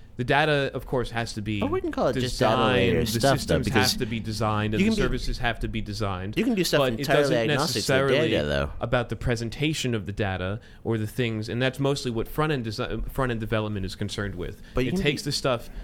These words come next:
Speaker 1: that is s-, that, that's the result of these back end services, and it displays them,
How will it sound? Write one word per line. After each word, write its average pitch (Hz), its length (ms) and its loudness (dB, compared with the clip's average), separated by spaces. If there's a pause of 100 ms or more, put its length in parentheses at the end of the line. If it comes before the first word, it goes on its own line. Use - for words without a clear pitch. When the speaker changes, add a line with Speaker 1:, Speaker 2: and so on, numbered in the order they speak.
(160)
Speaker 1:
that 117 220 0
is 107 340 -4
s-, - 180 -6
that, 117 320 -2
that's 117 200 -2
the 120 100 -4
result 139 460 2
of 123 100 -4
these 110 220 -2
back 120 280 0
end 117 140 -2
services, 185 680 0 (360)
and 110 500 -2 (280)
it 113 240 -4
displays 139 480 0
them, 101 400 -4